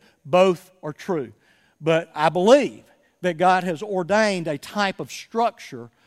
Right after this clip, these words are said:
for the well-being of the organism, okay? We are living.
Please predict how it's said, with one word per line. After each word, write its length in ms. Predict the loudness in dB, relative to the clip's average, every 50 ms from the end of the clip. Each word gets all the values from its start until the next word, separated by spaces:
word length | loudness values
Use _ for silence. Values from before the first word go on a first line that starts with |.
| _ _
for 400 | -20 -16 -8 -2 2 4 4 4
the 120 | 4 2 2
well-being 1000 | 4 6 6 6 6 4 2 2 2 2 2 0 -2 -4 -6 -8 -10 -14 -16 _ _ _ _ _ _ -6
of 160 | -6 -4 -4
the 100 | -4 -4
organism, 560 | -4 -4 -6 -6 -6 -6 -6 -8 -12 -20 -20 _ _ _ _
okay? 320 | -14 -6 -4 -4 -4 -4 -6 _ _ _ _ _ _ _
We 180 | -2 0 2 6
are 180 | 6 6 6 6
living. 460 | 6 6 6 4 2 -2 -8 -10